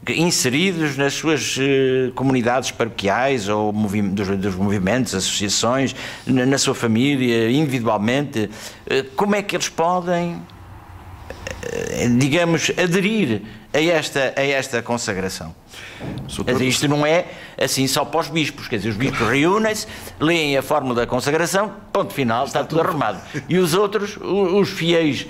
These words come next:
Speaker 1: leigos, ficam assim à margem. Eu não quero ficar à margem, eu sou leigo, não é? E quero continuar a ser. Eh, o que é que nós podemos fazer?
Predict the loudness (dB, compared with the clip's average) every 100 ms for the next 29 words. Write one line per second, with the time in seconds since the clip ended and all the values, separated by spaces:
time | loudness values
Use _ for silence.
0 | -14 -2 2 4 4 2 2 0 0 -2
1 | 2 2 2 0 -2 0 2 0 -4 -8
2 | -8 0 2 4 2 2 0 -2 -2 -2
3 | 0 0 0 0 -2 -2 -2 2 2 2
4 | 0 -2 0 0 -2 -4 -4 -2 0 2
5 | 2 2 2 2 0 -6 -4 -4 -6 -14
6 | -18 -18 -18 -16 -6 -4 -2 0 0 0
7 | -2 0 2 2 0 -2 -2 -2 -2 -4
8 | -4